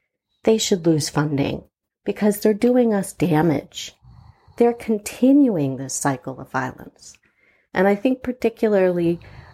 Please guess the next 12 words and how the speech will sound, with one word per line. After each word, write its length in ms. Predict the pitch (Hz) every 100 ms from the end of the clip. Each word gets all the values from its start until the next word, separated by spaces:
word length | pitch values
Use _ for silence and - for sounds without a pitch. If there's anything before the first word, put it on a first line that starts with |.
| -
about 400 | 180 180 170 170
the 80 | 170
response 540 | 175 - 190 196 -
in 80 | 180
Australia 580 | 165 - 170 160 165 156
to 180 | -
the 80 | 160
coercive 640 | 156 165 160 - 170 -
control 420 | - 160 - 160 156
laws 320 | 143 143 -
being 260 | 139 139
raised 520 | 135 143 - - -